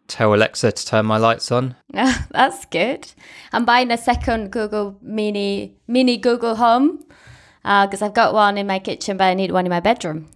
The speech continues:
Speaker 2: So
Speaker 1: Oh, you're not Team Alexa then?
Speaker 2: No, I'm not Team Alexa. I'm a Google. I'm in the E-, Google ecosystem.
Speaker 1: Okay. Um, so there was a couple of bits of feedback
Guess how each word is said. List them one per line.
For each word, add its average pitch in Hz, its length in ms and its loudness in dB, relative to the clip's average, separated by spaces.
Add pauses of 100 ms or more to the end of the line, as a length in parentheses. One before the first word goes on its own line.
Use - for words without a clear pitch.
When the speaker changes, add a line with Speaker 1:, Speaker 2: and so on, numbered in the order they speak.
Speaker 2:
So - 180 -12
Speaker 1:
Oh, 107 480 -2
you're 107 300 2
not 107 260 2
Team 110 300 0
Alexa 107 480 0
then? 101 260 -2 (160)
Speaker 2:
No, 190 140 0
I'm 175 280 0
not - 200 -4
Team 170 160 -12
Alexa. 165 320 -10
I'm 180 140 -2
a 180 60 -2
Google. 196 420 2
I'm 185 140 0
in 196 140 -2
the - 160 -6
E-, 220 380 -2
Google 247 380 4
ecosystem. 240 760 -6 (800)
Speaker 1:
Okay. 104 520 -8 (520)
Um, 127 480 0 (320)
so 135 240 2
there 135 120 6
was 143 120 0
a 151 60 -2
couple 160 260 0
of 131 60 -2
bits - 240 -2
of 120 200 4
feedback 117 680 -2